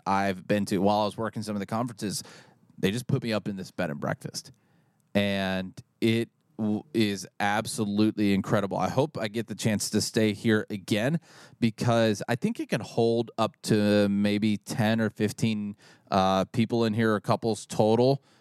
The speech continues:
Uh, that's how many rooms there may be, maybe a little bit less, maybe six or seven rooms. But they do, uh, what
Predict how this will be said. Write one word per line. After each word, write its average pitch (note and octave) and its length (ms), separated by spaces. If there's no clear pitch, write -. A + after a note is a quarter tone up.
Uh, G#3 220
that's G#2 260
how A#2 80
many G#2 260
rooms G#2 400
there G#2 140
may G2 240
be, F#2+ 260
maybe D3 260
a G2+ 60
little G2+ 240
bit G2+ 160
less, F#2 600
maybe A#2 220
six - 440
or G#2 60
seven G2+ 340
rooms. G#2 400
But A2 340
they A2+ 440
do, G2+ 580
uh, F2+ 180
what G2+ 280